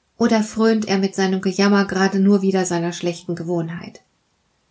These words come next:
Gewohnheitsmäßiges Jammern musst du dir nicht anhören.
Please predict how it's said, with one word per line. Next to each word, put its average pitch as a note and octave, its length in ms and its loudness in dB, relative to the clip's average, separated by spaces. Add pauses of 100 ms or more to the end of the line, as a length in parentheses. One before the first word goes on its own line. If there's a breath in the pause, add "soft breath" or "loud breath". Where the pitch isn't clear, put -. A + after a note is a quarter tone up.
Gewohnheitsmäßiges B3+ 1040 0
Jammern F#3+ 360 2
musst G3 260 2
du F#3 40 0
dir E3+ 180 -6
nicht F#3+ 320 -2
anhören. D#3 520 -8